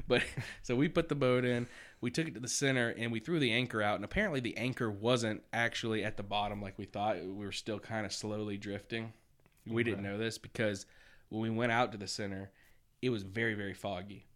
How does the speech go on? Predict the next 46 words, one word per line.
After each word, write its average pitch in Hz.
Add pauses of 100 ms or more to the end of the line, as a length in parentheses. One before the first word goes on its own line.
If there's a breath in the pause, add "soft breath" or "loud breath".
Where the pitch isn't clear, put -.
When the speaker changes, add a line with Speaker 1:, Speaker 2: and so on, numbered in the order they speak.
Speaker 1:
It -
was, 117
like, 113
three 127
in 113
the 107
morning. 95 (500 loud breath)
Speaker 2:
<laughs> -
Speaker 1:
Super 139
duper 120
foggy 117
around 110
us, 104
so 110
we 117
didn't 113
know 107 (220)
where 107
we, 104
exactly 107
where 104
we 104
were 101
in 110
the 107
pond, 113
but 101
we 101
thought 98
we 110
had 104
gone 107
to 107
the 98
center. 110
We 98
threw 101
the 98
anchor 98
out. 101
We 101
were 101
just 95
gonna 95
sit -
there 110